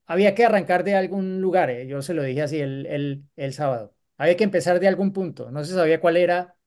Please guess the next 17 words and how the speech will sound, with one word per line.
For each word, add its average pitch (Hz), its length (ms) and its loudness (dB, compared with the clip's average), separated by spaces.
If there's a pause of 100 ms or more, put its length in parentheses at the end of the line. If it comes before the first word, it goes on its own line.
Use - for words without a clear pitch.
(260)
eh, 131 400 -8
pero 143 320 -4
eso 233 480 4
dio 175 420 2
pie 190 240 -2
para 190 240 0
que 151 100 -8
luego 151 420 -4 (180)
fuera 170 180 2
el 185 80 -2
piloto 170 340 -2
que 175 120 -4
mejor 151 360 2
remontó 156 420 -2
durante 160 300 -2
la 139 140 -4
carrera, 135 460 -4